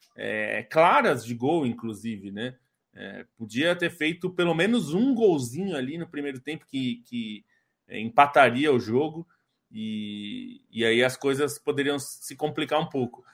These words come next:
É, acho que vale destacar a Kigatlana, que é atacante, baixinha, camisa onze, que foi um inferno pra defesa da Holanda.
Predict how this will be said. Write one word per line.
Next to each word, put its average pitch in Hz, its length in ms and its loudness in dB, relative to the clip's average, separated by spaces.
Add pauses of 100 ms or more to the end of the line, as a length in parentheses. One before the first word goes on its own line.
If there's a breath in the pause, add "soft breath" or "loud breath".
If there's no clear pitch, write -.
(280 soft breath)
É, 104 320 -2
acho 110 180 0
que 185 120 -2
vale 165 260 10
destacar 156 680 6
a 123 440 4
Kigatlana, 151 800 4
que 123 320 -4
é 120 40 4
atacante, 135 600 2
baixinha, 135 540 0
camisa 127 440 -2
onze, 139 560 -4 (460)
que 143 400 -14
foi 180 260 2
um 202 120 2
inferno 135 520 2
pra 110 200 -6
defesa 104 360 -6
da 104 120 -4
Holanda. 101 420 -6